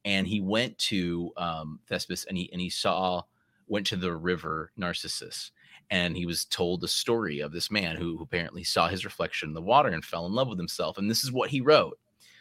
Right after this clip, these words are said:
"But it is utter stupidity to imagine that a man old enough to fall in love was incapable of distinguishing a man from a man's reflection." So this, this, like, learned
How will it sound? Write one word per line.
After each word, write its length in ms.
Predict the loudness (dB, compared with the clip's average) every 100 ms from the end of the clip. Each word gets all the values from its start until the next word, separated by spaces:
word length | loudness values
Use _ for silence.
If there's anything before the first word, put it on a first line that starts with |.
| -20 _ _ 0
"But 140 | 2 4
it 120 | 2
is 160 | 0 4
utter 220 | 6 8
stupidity 720 | 4 2 -2 2 2 2 0 -6
to 160 | -4
imagine 460 | -2 0 -2 -2 0
that 120 | 0
a 40 | 0
man 420 | 0 0 0 -2 -2
old 240 | 0 2
enough 220 | 2 0
to 80 | -4
fall 300 | -4 -2 0
in 80 | -2
love 500 | 4 4 4 0 -10 -18 -12 -4
was 200 | -4 0
incapable 800 | 0 0 0 -2 -2 -4 -4 -4
of 120 | -6
distinguishing 880 | -6 -6 -4 -2 0 0 -2 -4 -6 -8 -14 -6
a 80 | -2
man 340 | 0 2 0
from 200 | 0 2
a 40 |
man's 300 | 2 2 0
reflection." 680 | -2 -2 -2 -2 -2 -4 -8 _ _ -20 -18 2
So 160 | 4
this, 320 | 8 8 6 0 -2
this, 260 | 0 6
like, 220 | 6 6 4
learned 760 | 4 6 8 8 6 4 -2